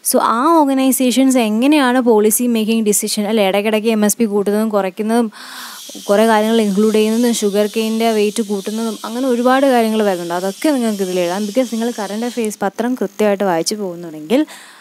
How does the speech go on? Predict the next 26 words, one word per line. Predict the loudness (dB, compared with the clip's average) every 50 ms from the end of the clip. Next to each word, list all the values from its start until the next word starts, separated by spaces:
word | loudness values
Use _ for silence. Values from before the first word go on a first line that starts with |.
| -20 -20 -20 -20 -20 -18 -8 -4
അതിൻ്റെ | 0 2 4 4 4
കറന്റ് | 4 2 0 0 0 -2
അഫയേഴ്സ് | -4 -2 -2 -4 -4 -4 -4
കറക്റ്റായിട്ട് | -4 -4 -4 -6 -8 -8 -6 -6 -8
നോക്കുന്നുണ്ടെങ്കിൽ | -8 -8 -10 -2 0 0 2 2 0 -2 -4 -6 -6 -8 -8 -8 -10 -10
നിങ്ങൾക്ക് | -10 -12 -12 -12 -12 -10 -10
ഷുവറായിട്ടും | -6 -2 0 0 2 2 0 0 -2 -4 -6
ഇതിൻ്റെ | -6 -6 -6 -4
ആൻസർ | -4 -2 -4 -4 -4 -4 -6 -6 -6 -12 -20 -18 -18 -18 -8 0 2
എഴുതാൻ | 2 2 2 0 -4 -6
പറ്റും. | -12 -14 -16 -18 -20 -16 -14 -10
ഓക്കെ, | -6 -4 -4 -4 -6 -10 -20 -20 -18 -16 -14 -14 -10 -8 -4 -4
so | 0 2
അടുത്തത്, | 2 2 2 0 0 -2 0 0 0 -2 -2 -4 -8 -20 -20 -20 -20 -20 -20 -20 -16 -6 0 2
"From | 4 4 4
the | 4 2
resolution | 0 0 2 4 4 4 4 4 4 2
of | 2
contentious | 0 -2 -2 -2 -2 0 0 0 2 2 2 4 2 2 2 0 -2 -2
issues | -2 0 2 4 4 4 4 2 0
regarding | 0 -2 -2 2 2 2 2 2 2 0 0 0 2
the | 0 0 -2 -6 -16 -18 -18 -18 -20 -20 -16 -8 -6 -4
distribution | -4 -2 0 2 2 2 2 2 0
of | 0
legislative | 2 2 2 4 2 2 0 0 0 0 -2 -4
powers | 0 0 2 2 2 2 2 2 2 2